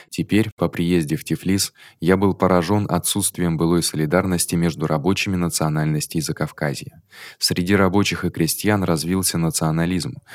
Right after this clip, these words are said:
усилилось чувство недоверия к своим инонациональным товарищам, антиармянского, антитатарского, антигрузинского, антирусского и всякого другого национализма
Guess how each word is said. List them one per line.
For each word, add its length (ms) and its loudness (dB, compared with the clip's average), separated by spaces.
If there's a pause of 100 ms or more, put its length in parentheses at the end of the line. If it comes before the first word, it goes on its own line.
(140)
усилилось 600 2
чувство 400 -2
недоверия 640 2
к 80 -8
своим 440 0
инонациональным 960 0
товарищам, 680 -2 (400)
антиармянского, 1000 0 (240)
антитатарского, 1040 -2 (160)
антигрузинского, 1120 -2 (240)
антирусского 800 2
и 160 0
всякого 480 0
другого 420 0
национализма 880 -2